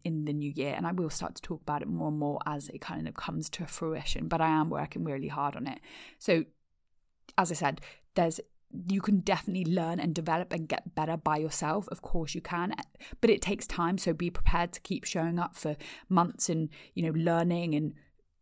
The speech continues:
l-, learning from your own experiences in the gym and learning from people online, et cetera, et cetera.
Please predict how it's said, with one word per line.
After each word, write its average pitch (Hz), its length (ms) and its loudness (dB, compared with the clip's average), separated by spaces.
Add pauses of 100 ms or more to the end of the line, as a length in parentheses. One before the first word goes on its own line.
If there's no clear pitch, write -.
l-, 170 180 -2 (140)
learning 165 340 4
from 165 220 0
your 160 120 4
own 175 140 2
experiences 180 680 2
in 180 160 4
the 165 80 4
gym 202 360 4
and 156 180 2
learning 151 280 0
from 147 200 -4
people 143 300 6
online, 160 400 2
et - 80 -10
cetera, - 300 -6
et - 60 -4
cetera. 214 460 0